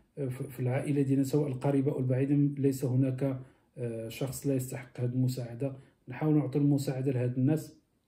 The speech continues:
وم-، وماشي نبقى نفرقوا الدراهم في الزناقي، لأن اللي كيخرج يتسول في الشارع هما معظمهم الناس غير محتاجون ويمتهنون هذا الأمر.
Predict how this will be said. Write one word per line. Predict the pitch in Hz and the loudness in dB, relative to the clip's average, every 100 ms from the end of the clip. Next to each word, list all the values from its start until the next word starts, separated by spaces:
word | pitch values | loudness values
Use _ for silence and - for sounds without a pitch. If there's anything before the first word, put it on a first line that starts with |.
| _ _ - - - _ - | _ _ -20 -20 -20 _ 0
وم-، | 160 156 | 4 6
وماشي | 160 165 156 165 - 175 | 6 4 4 4 4 0
نبقى | 143 151 | 2 2
نفرقوا | 139 147 - 135 | 4 0 2 0
الدراهم | 127 131 127 | 2 4 2
في | 123 | 0
الزناقي، | 104 110 127 127 151 - - _ _ _ _ _ - | -6 -2 -2 0 -4 -8 -20 _ _ _ _ _ -10
لأن | 127 131 135 | -4 2 2
اللي | 135 127 135 156 | 2 -2 0 0
كيخرج | 170 170 151 143 131 | 2 0 2 0 2
يتسول | 135 127 127 127 - 131 127 | 2 2 0 -8 -4 0 0
في | 123 | -2
الشارع | - 135 151 151 - - _ _ 120 | -4 0 2 0 -4 -18 _ _ -2
هما | 131 | 0
معظمهم | 139 160 131 127 143 139 | 6 6 6 6 6 6
الناس | 143 131 | 4 2
غير | 127 143 | 2 4
محتاجون | 135 127 - 127 135 | 4 0 -2 0 2
ويمتهنون | 135 127 120 135 123 131 127 | 2 0 0 -2 0 2 2
هذا | 113 120 | 0 -4
الأمر. | - 160 | -4 -4